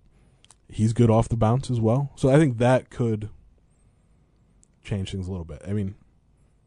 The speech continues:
two years ago, it was all ball screens with Ayo Dosunmu, Andre Curbelo, and Kofi Cockburn. And that's, that worked better offensively than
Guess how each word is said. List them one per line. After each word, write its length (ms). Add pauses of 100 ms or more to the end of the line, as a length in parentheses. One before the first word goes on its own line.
(360)
two 140
years 220
ago, 280 (140)
it 60
was 120
all 360 (120)
ball 180
screens 360
with 120
Ayo 220
Dosunmu, 480 (220)
Andre 220
Curbelo, 460
and 220
Kofi 260
Cockburn. 440 (100)
And 120
that's, 420 (960)
that 100
worked 240
better 300 (360)
offensively 520
than 340